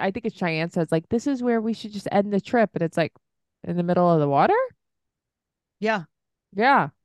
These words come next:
Speaker 2: She's like,
Speaker 1: Okay.
Speaker 2: "Let's, um, let's capsize."
Speaker 1: This was so, like, lame.
Speaker 2: So lame.
Speaker 1: I think the reunion,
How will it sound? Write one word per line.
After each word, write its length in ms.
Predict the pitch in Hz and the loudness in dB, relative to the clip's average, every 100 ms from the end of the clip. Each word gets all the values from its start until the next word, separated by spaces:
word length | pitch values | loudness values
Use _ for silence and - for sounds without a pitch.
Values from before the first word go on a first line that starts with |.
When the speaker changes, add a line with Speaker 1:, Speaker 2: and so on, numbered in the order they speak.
| _ _ | _ _
Speaker 2:
She's 220 | - 180 | -12 -4
like, 100 | 175 180 | -2 2
Speaker 1:
Okay. 40 | |
Speaker 2:
"Let's, 320 | 185 240 254 - | 2 2 0 -2
um, 440 | 190 180 180 180 - | 0 2 -2 -4 -10
let's 140 | 185 | -6
capsize." 540 | - 196 151 131 - 196 196 _ - - _ 185 | -4 -4 -4 -8 -10 -18 -20 _ -20 -20 _ -2
Speaker 1:
This 360 | 247 370 - | 2 2 -2
was 240 | 330 311 240 | -2 -2 -2
so, 720 | - - 175 180 202 196 - _ - | -4 2 6 6 4 0 -6 _ 0
like, 240 | 180 165 | 2 2
lame. 540 | 156 151 147 127 - - _ _ _ _ _ _ _ - | -2 -2 -4 -6 -12 -20 _ _ _ _ _ _ _ -12
Speaker 2:
So 180 | - 143 | -6 -6
lame. 280 | 73 - - - _ _ _ _ - _ | -6 -12 -20 -20 _ _ _ _ -20 _
Speaker 1:
I 100 | 202 | 0
think 180 | 208 320 | 2 4
the 100 | 403 | 4
reunion, 680 | 359 262 208 202 220 220 | 4 4 2 2 0 -2